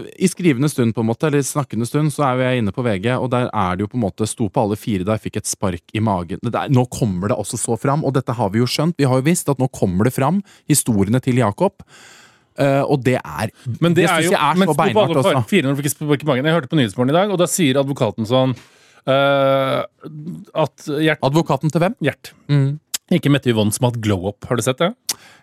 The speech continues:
Speaker 1: Mette Yvonne har fått enda skråere skrålugg.
Speaker 2: Enda,
Speaker 1: Den
Speaker 2: og
Speaker 1: er så på skross at den er he-, altså det er
Speaker 2: jeg
Speaker 1: jo en
Speaker 2: sendte melding
Speaker 1: sj-
Speaker 2: til datteren hennes i dag. Hva
Speaker 1: Å,
Speaker 2: skjer med
Speaker 1: selvfølgelig
Speaker 2: Mette?
Speaker 1: sendte du melding. Det er ikke sant, jeg er kjendis i gruppe. Da vil du være
Speaker 2: Vi har
Speaker 1: i
Speaker 2: jo kjent
Speaker 1: gruppe.
Speaker 2: hverandre i femten år.
Speaker 1: Mm.
Speaker 2: Silje.
Speaker 1: Og, og
Speaker 2: Silje sa til meg, jeg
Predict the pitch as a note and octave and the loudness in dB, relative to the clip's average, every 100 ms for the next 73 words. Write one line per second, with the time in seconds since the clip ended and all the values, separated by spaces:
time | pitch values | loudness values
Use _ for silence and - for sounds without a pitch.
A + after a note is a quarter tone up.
0 | - D3+ - A2 G2+ A#2+ C#3+ - - A3 | 0 0 2 2 2 2 -2 -4 -2 0
1 | E3 A2 F#2+ E3+ - C3 A2+ - A2+ G2+ | 2 0 0 0 2 2 2 2 4 4
2 | G2 - _ _ A3 F#3 B2 B2 F#3 G3 | 0 -4 _ _ 2 4 2 2 2 4
3 | D#3+ E3+ G3 - D#3 F#3+ - F#3 G#3+ - | 4 4 2 0 0 0 2 0 0 0
4 | - - E3+ F3 - - D3 - D#3+ F3 | 0 0 2 0 -2 -2 0 4 4 4
5 | D3+ D#3+ F3+ D#3+ E3+ B2+ D3+ D3+ A2 G#2 | 2 2 2 2 2 0 0 0 -2 -2
6 | G#2 D#3+ D#3 C#3+ C#3+ A#2+ B2+ A#2 A#2 C3+ | 0 2 2 0 0 -2 -2 0 2 2
7 | C#3 D3 B2 C#3 G3+ A2 A2 G2 F#2+ G2 | 0 0 0 -2 -2 0 0 0 -2 -2
8 | B2 B2 D3 C#3 C3 A#2+ G2+ A2+ G#2+ - | -2 0 -2 -2 -2 0 0 2 0 0
9 | - A2+ A#2 A2+ A#2 D3 C#3 B2 D#3+ C#3 | 0 0 0 0 2 2 2 2 2 0
10 | D#3+ D3 C#3 D#3 C#3+ - D3 C3 B2 A#2+ | 0 2 0 0 0 2 0 2 2 4
11 | A#2+ A#2+ B2+ - G3+ C#3+ B2+ D#3+ D3+ D#3+ | 4 2 2 2 2 4 2 2 0 -2
12 | - - G3+ G#3+ F#3+ E3+ - - D2 - | -2 -2 2 4 4 2 -4 -10 -14 -18
13 | - - G#3 A#3+ G#3 - G#3+ D4+ A#3 | -4 0 2 2 0 2 0 2 0